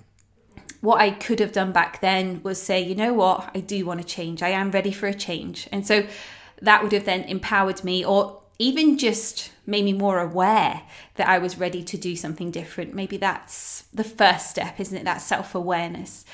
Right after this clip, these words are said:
So you want to be kind of listening to yourself. You want to allow yourself to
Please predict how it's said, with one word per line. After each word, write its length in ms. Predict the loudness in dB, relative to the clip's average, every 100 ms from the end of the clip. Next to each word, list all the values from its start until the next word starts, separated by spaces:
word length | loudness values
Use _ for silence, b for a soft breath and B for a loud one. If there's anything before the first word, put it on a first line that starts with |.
| B B -4
So 300 | 4 4 4
you 160 | 0
want 240 | 0 0 -2
to 100 | -2
be 300 | -2 -2 -4
kind 260 | -2 -2
of 220 | -4 -8
listening 440 | 0 0 2 -2 -4
to 160 | -6 -6
yourself. 560 | -6 -4 -4 -4 -10 _
You 140 | -4
want 300 | 0 0 -2 -16 B B B -8 -2
to 380 | 2 2 0 0
allow 380 | 2 6 8 8
yourself 720 | 4 0 0 2 2 0 -6
to 440 | -4 0 0 -2